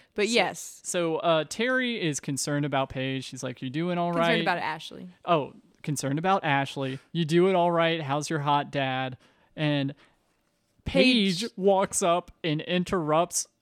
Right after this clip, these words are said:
Speaker 2: Terry being concerned by saying, "Hey, I'm concerned about you." Just like
Speaker 1: The, the same thing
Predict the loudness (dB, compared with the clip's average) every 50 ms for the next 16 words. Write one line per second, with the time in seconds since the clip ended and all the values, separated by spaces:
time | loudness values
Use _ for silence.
0 | _ _ _ _ -6 -2 0 2 4 6 6 4 4 2 2 2 0 0 -2 -4
1 | -4 -2 -2 -2 -2 -2 -2 -2 -2 -2 -2 -2 -4 -4 -6 -6 -10 -20 _ -2
2 | 0 2 6 6 6 6 6 6 4 4 4 6 6 8 8 8 8 8 8 8
3 | 8 8 4 2 -2 -4 -4 -2 -2 -2 0 0 2 2 2 0 0 -2 -6 -14
4 | -20 _ _ 2 2 2 2 -2 -6 -4 -4 -4 -4 -6 -12 -2 2 2 4 4
5 | 2 2 4 6 6 6 6 4 0 -4 -8 -10